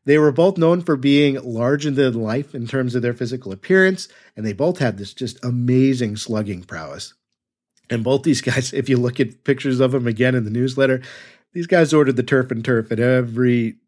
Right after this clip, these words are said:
dinner they went out to, right? Like that Parks and Recreation reference, these guys were big boys, and they certainly knew how to hit the long ball.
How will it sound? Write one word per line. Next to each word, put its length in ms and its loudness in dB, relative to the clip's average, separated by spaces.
dinner 280 2
they 160 0
went 180 -2
out 220 -6
to, 140 -8
right? 280 -4
Like 140 -10
that 180 -10
Parks 260 -6
and 280 -10
Recreation 520 -2
reference, 440 -6
these 160 -8
guys 380 -4
were 80 -18
big 320 0
boys, 420 4
and 220 -4
they 100 -6
certainly 460 -4
knew 180 0
how 140 -2
to 80 -4
hit 320 -8
the 60 -6
long 400 -6
ball. 340 -20